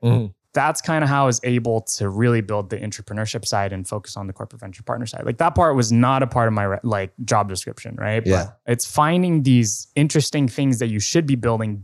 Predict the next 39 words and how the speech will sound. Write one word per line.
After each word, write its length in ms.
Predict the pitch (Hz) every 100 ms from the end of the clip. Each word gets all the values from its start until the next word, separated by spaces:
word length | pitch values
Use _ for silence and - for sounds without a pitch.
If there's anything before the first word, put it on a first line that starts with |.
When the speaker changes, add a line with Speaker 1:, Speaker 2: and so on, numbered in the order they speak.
| -
Speaker 2:
being 300 | 139 151 139
proactive 800 | - 110 113 110 131 - 123 107
as 160 | 98
opposed 400 | 101 113 95 101
to 80 | 101
reactive, 800 | 95 123 113 104 - 98 92 92 - -
which 240 | 120 127
is 320 | 127 113 - - _ _ -
what 160 | 120
really 200 | 117 156
gets 260 | 127 131 -
you 60 | 95
somewhere, 280 | 104 - -
which 160 | 110 113
is 100 | 113
what 140 | 113
really 220 | 135 151 127
Speaker 1:
Right. 80 |
Speaker 2:
builds 300 | 120 120 123 107
your 100 | 107
resume, 400 | 107 98 90 104
which 180 | 104
is 100 | 104
what 180 | 113 113
really 340 | 120 139 147 123
gets 420 | 104 113 110 -
you 140 | 107
to 160 | 98 104
some 180 | - 107
interesting 400 | 117 113 - 95
spots, 500 | - - 110 - -
right? 200 | 101 98
Speaker 1:
Mm-hmm. 160 | 95 - -
Speaker 2:
That 280 | - 123 120
being 320 | 123 120 117
said, 260 | 107 117 107
in 100 | 104
terms 300 | 113 104 98
of 200 | 98